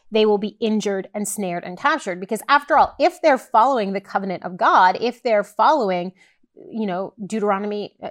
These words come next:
Exodus, Leviticus, Numbers, and Deuteronomy, shouldn't that be good? How would that lead them to falling backward, being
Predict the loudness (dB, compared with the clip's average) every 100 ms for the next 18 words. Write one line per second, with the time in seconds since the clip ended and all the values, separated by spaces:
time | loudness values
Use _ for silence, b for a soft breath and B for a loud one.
0 | 0 2 2 0 -4 -2 -4 -4 -6 -6
1 | -4 -4 -6 -6 0 2 4 2 0 -4
2 | b b _ -10 0 0 2 2 2 2
3 | -6 -6 -6 -10 _ _ -12 2 6 8
4 | 6 -4 _ _ _ 0 6 6 6 6
5 | 4 2 -2 -2 2 2 2 -4 -6 -4
6 | -2 -2 -2 2 4 2 -2 -4 2